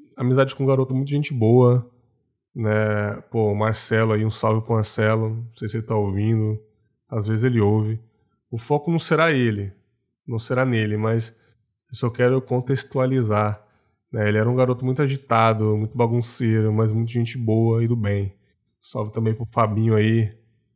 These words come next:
meu parça, ouve Confábulas aí até hoje. Enfim, cara, é, esse Marcelo, ele entrou na escola uns dois meses depois do início do ano letivo.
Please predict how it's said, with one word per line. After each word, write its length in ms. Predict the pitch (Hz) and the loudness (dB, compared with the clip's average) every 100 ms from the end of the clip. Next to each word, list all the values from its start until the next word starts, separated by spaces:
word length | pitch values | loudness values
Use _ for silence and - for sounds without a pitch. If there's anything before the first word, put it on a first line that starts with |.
| _ _ | _ _
meu 100 | 131 | -12
parça, 880 | 104 113 107 113 113 - 110 110 - _ _ - | -8 -2 2 2 2 -2 -4 -4 -6 _ _ -12
ouve 300 | 117 107 110 | -6 -6 -6
Confábulas 680 | 117 113 - 113 113 120 110 | -6 -6 -2 0 2 0 0
aí 60 | 107 | -2
até 200 | 110 113 | 0 0
hoje. 560 | 104 110 117 113 113 113 _ _ _ _ _ _ _ _ - | 0 0 0 0 -4 -8 _ _ _ _ _ _ _ _ -6
Enfim, 360 | 147 - 123 | -6 -2 -2
cara, 340 | 113 113 110 107 | 0 2 0 0
é, 380 | 113 110 107 - | 0 2 0 -2
esse 220 | 127 120 147 | -4 -2 2
Marcelo, 640 | 143 135 - 131 147 123 | 2 2 0 0 0 0
ele 160 | 113 123 | 0 0
entrou 440 | 117 120 127 127 | -2 -2 -2 0
na 140 | 127 | 0
escola 380 | 127 - 123 120 | -2 -4 -2 0
uns 140 | 123 113 | 0 0
dois 220 | 123 135 | 0 2
meses 220 | 139 131 | 0 0
depois 460 | 135 139 - 117 117 | -2 -4 -2 0 2
do 120 | 117 | 0
início 300 | 117 117 127 | 0 -2 -2
do 100 | 117 | 0
ano 140 | 117 | 2
letivo. 680 | 120 120 - 117 104 92 | 0 -2 -4 -4 -4 -6